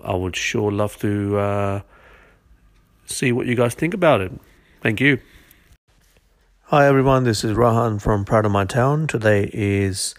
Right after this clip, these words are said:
September the eleventh, Tuesday, two thou-, two thousand eighteen. Um, so one of my recent posts was basically a picture of a big tree,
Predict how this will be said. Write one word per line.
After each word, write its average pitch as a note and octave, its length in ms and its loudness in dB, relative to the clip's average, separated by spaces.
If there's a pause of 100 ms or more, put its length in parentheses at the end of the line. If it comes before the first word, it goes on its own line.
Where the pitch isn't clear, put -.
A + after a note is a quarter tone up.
(920)
September A2 560 2
the G#2 100 2
eleventh, G2+ 420 2
Tuesday, G2+ 760 -2 (200)
two - 220 -4
thou-, G2+ 380 -2 (180)
two B2 160 -4
thousand G2+ 340 0
eighteen. G2 720 -4 (840)
Um, B2 500 4
so D3+ 160 0
one D3+ 160 4
of F#3 60 2
my F3 100 2
recent C3 500 2
posts - 760 0
was G#2 720 2
basically A#2+ 640 -2
a G#2 260 -2
picture E3+ 760 -6
of A2 360 -6
a G#2 560 0
big C3+ 420 -4
tree, A2+ 600 -4